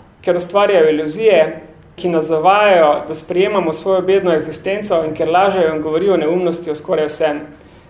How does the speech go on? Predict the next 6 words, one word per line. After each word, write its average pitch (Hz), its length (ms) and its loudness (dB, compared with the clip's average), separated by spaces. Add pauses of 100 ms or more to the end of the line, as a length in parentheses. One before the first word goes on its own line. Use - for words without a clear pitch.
(120)
Vendar, 190 560 0
v 170 160 0
enaki 220 300 0
meri 214 240 2
obsojamo 202 480 0
stigmatizacijo 165 920 -2